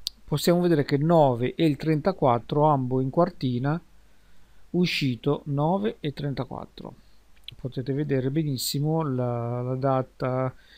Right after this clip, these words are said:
che uscì è quella di, dell'otto novembre a Cagliari, nove trentaquattro, eccolo qui.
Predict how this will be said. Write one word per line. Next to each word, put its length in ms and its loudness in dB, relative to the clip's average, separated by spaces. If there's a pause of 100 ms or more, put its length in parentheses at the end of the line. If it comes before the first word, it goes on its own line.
(160)
che 100 -6
uscì 420 0
è 100 0
quella 220 0
di, 200 -6
dell'otto 960 -4
novembre 640 2 (500)
a 100 -6
Cagliari, 560 -2
nove 260 -2
trentaquattro, 640 -6
eccolo 220 -4
qui. 280 -2